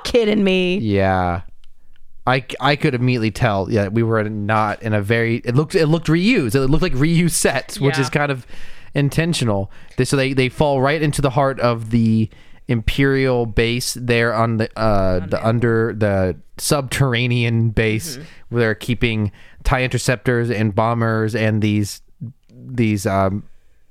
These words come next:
Speaker 2: uh, armored stormtroopers.
Speaker 1: Yeah.
Speaker 2: And they're not having a good time after that.
Speaker 1: No, so they get trapped. Um, they trap a few on the other side, which they kill two of, and then they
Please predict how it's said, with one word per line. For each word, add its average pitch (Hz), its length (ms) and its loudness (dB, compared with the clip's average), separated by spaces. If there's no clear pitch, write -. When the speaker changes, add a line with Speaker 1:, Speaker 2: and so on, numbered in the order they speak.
Speaker 2:
uh, 76 500 -8
armored 113 420 0
stormtroopers. 110 800 -2
Speaker 1:
Yeah. 151 220 -16
Speaker 2:
And 104 460 0
they're 165 100 4
not 226 180 0
having 214 240 0
a 208 60 2
good 190 220 0
time 202 260 2
after 143 220 0
that. 127 380 0
Speaker 1:
No, 190 440 -2
so 202 640 2
they 190 100 0
get 240 160 -2
trapped. - 500 -2
Um, 180 460 -2
they 185 140 -6
trap 247 220 -4
a 240 60 -8
few 233 140 -6
on 190 120 -4
the 170 120 -8
other 165 220 -8
side, 156 240 -8
which 165 160 -16
they 156 100 -10
kill 196 220 -10
two 170 220 -8
of, 147 120 -4
and 147 80 -6
then 147 140 -6
they 139 520 -4